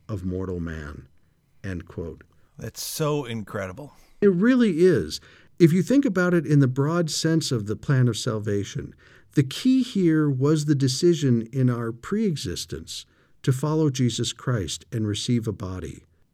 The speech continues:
Speaker 1: That move, that decision, gave us a kingdom of glory. Again, unless we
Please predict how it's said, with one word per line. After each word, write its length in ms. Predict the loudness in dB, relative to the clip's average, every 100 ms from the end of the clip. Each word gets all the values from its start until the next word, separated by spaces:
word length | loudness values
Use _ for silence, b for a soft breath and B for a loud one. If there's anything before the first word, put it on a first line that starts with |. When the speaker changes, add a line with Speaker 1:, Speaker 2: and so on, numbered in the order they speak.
| _
Speaker 1:
That 580 | -6 2 4 4 -2 -8 _ -2
move, 680 | 4 6 6 2 -4 -18 -20 _ -2
that 320 | -2 -2 -4
decision, 760 | -6 -4 0 2 2 -4 -12 _ _ _ _ _ _
gave 280 | 4 4 6
us 300 | 2 0 -8 _ -6
a 80 | -4
kingdom 440 | 2 4 4 2
of 140 | -4
glory. 480 | -4 -2 -2 -6 -14 _ _ _ -2
Again, 400 | 4 6 6 4
unless 380 | 0 0 -2 -2
we 300 | 0 0